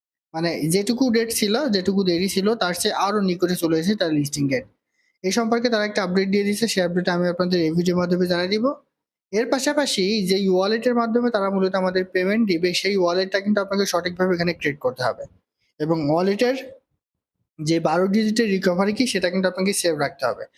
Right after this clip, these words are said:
যদি আপনি এটা সঠিকভাবে ক্রিয়েট না করতে পারেন, আপনি, আহ, ওয়ালেটের যেই পাস কি আছে, সেটা সঠিকভাবে সেভ না রাখতে পারেন,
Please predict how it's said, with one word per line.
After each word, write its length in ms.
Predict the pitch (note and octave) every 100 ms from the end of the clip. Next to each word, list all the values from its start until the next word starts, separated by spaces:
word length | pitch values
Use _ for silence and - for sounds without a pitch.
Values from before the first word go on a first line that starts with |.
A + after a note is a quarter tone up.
| - - -
যদি 260 | F#3 G3 C4
আপনি 260 | B3+ B3
এটা 140 | A3+ A#3
সঠিকভাবে 480 | G#3+ G#3 G3+ G3+ G#3
ক্রিয়েট 280 | - F#3+
না 120 | E3+ E3
করতে 240 | F3 F#3
পারেন, 340 | F#3 F3+ F3+ F3+ - _ _ -
আপনি, 440 | E3 F3+ F3 D#3
আহ, 380 | B2+ D#3 D#3 D#3+ - - _ -
ওয়ালেটের 500 | F3 F3+ F3+ F#3+ F#3
যেই 320 | F3+ F3+ F3+
পাস 320 | E3 F3 -
কি 160 | - F#3+
আছে, 220 | F3+ F#3
সেটা 260 | F3+ F3+ F#3
সঠিকভাবে 380 | F3+ F3 F3 E3+
সেভ 220 | E3 D#3+
না 80 | F3+
রাখতে 220 | F3 F3+
পারেন, 320 | F3+ F3 F3